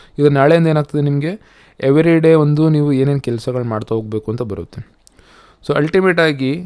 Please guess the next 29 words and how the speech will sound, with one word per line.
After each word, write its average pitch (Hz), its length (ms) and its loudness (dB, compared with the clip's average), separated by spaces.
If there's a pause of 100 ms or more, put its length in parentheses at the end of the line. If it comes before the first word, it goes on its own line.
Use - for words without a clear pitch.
ಯಾವುದೇ 135 260 2
ಒಂದು 170 140 2
ಕೆಲಸ 139 220 0
ಮಾಡ್ಬೇಕಾದ್ರೆ 139 440 0
ನಾನು 160 240 0
ಏನಕ್ಕೋಸ್ಕರ 175 640 2
ಮಾಡ್ತಿದ್ದೀನಿ 143 460 2
ಅನ್ನೋ 143 140 4
ಕ್ಲಾರಿಟಿ 135 460 2
ಇಲ್ಲ 131 300 2
ಅಂದ್ರೇ 123 180 0
ಮನುಷ್ಯನಿಗೆ 131 580 0
ಕನ್ಫ್ಯೂಷನ್ 127 540 0
ಜಾಸ್ತಿ 107 300 -6
ಆಗೋದು. - 260 -14 (1080)
ಅದಾದ್ಮೇಲೇನು, 151 760 2 (600)
ಏನೋ 175 260 2
ಒಂದು 170 140 2
ಮಾಡಬೇಕಿತ್ತು, 147 520 2
ಅದನ್ನು 147 180 2
ಮಾಡಿದ್ರಿ, 117 440 -2
ಮಾಡ್ತಿದ್ದಂಗೆ 151 680 0
ರಿಸಲ್ಟ್ 151 480 2
ಹಿಂದೆ 147 180 0
ಓಡ್ತೀರಾ 113 460 -4
ನೀವು, 92 240 -12 (880)
ರಿಸಲ್ಟ್ 139 280 2
ಹಿಂದೆ 135 160 0
ಓಡ್ತೀರಾ. 113 420 -4